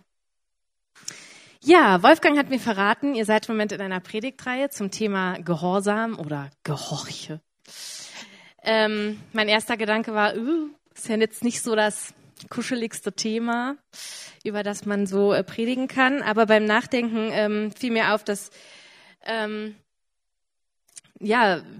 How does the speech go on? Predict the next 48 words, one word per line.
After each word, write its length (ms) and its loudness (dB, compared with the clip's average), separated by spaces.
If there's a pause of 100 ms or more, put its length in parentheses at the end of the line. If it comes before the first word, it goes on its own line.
als 220 -4
ich 100 -10
darüber 240 -2
nachgedacht 500 -4
hat, 160 -6
was 160 -4
es, 160 -12
äh, 240 0
eigentlich 360 -2
bedeutet, 340 -2
Gott 160 -4
zu 120 -10
gehorchen, 440 0
fiel 140 -6
mir 180 2
auf, 100 -2
dass 300 -4
es 80 -6
eigentlich 400 -2
etwas 260 -6
ist, 180 -8
was 140 -4
mich 140 -8
gerade 240 -2
ständig 540 -6
beschäftigt 680 -8
und 280 -10
ein 200 -10
Thema 300 -4
ist, 120 -10
das 140 -8
mich 160 -10
sehr 160 -8
begleitet 480 -4
gerade. 340 -6 (840)
Denn 320 4
Gehorsam 460 4
sein, 240 4
das 180 0
heißt 220 0
ja 80 2
eigentlich 400 -2
nichts 440 -4 (140)
anderes, 500 -4
als 480 -8 (200)
das 240 -10
zu 120 -8
tun, 380 -10